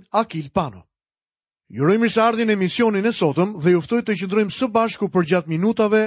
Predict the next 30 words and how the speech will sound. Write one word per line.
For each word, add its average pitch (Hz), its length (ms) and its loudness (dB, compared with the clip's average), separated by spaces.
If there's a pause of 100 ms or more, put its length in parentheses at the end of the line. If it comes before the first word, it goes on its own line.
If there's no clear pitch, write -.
(140)
të 196 160 -6
studimit 165 480 0
ton. 104 160 -2 (1040)
Sot 262 300 0
do 247 100 2
ndalemi 233 400 2
në 196 80 2
librin 220 400 2
e 196 80 2
profetit 202 560 0
Isaia 175 540 0 (420)
dhe 170 160 0
do 185 160 2
të 147 140 -4
studiojmë 190 420 -2
në 190 80 -4
kapitullin 214 640 0
e 151 240 -2
njëmbëdhjetë 196 560 -2 (320)
të 180 80 2
këtij 196 240 -4
libri. 95 240 -4 (1400)
Lexojmë 196 320 2
nga 220 80 2
vargu 208 400 2
i 151 80 -4
tretë 220 460 0 (100)
dhe 208 220 0
i - 20 -10
katërt 175 480 0